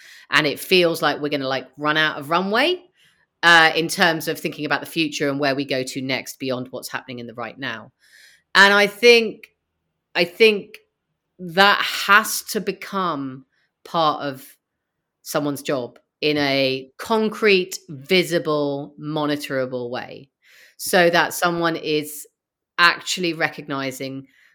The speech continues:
that when, you know, they sit down with their manager and they talk about their performance, it's not just about getting the tasks on their list done. How much have you done to support the team? How much have you engaged in this process? And those things have to be managed.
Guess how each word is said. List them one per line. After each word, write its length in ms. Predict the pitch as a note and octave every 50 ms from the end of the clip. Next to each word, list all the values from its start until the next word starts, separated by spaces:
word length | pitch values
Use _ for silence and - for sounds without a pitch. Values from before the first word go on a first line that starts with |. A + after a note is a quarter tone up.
| _ -
that 220 | - C3 A#2 -
when, 420 | D3+ D3 C#3 C3+ C#3 C#3 C#3 C#3 C#3+ D3+
you 80 | D#3+ C#3+
know, 140 | C3+ C3
they 100 | C3 C3+
sit 220 | C3+ - - F#3 D#3+
down 120 | F3 D#3+
with 60 | D#3+
their 80 | D3+ C#3+
manager 240 | C#3+ C#3 C#3 C#3 D3+
and 80 | C3
they 60 | C3 C3+
talk 180 | - D#3+ C#3+
about 140 | - - B2+
their 80 | - C3
performance, 420 | - - - C#3+ C3 B2+ C3 -
it's 160 | B2 - -
not 340 | D#3+ D3+ D#3 D#3 C#3 - -
just 200 | - D3 - -
about 300 | B2 C3+ B2+ A#2+ - -
getting 260 | C#3 B2+ - - C#3
the 80 | B2+ B2+
tasks 400 | - - C#3 C3 B2 - - -
on 60 | B2
their 100 | B2 A#2+
list 260 | A#2+ B2 - - -
done. 280 | B2+ A#2 A#2 A2+ A2+ - _ _ _ _ _
How 140 | - E3+ G3
much 200 | G#3 G3+ F3+ F#3+
have 100 | F3+ F3
you 80 | F#3+ F3
done 160 | F3+ E3 D#3
to 60 | D3
support 200 | - - - -
the 60 | -
team? 360 | D3 - C4+ C4 B3+ B3 A#3+ A3+
How 100 | G#3 F#3+
much 160 | F3 C#3+ -
have 60 | -
you 100 | D#3+ D#3
engaged 300 | D3+ D3 D3+ C#3+ C#3+ D3
in 60 | C#3+
this 120 | C#3+ C#3+ -
process? 500 | - B3+ A#3+ G#3+ G#3 - G#3 E3+ E3+ -
And 160 | F3+ E3+ D#3+
those 260 | G#3 G3+ G#3 G3+ G3
things 260 | G3+ F#3 E3 D#3 C#3+
have 120 | D3+ C#3+ -
to 60 | -
be 80 | D#3+
managed. 200 | E3 E3+ D3+ -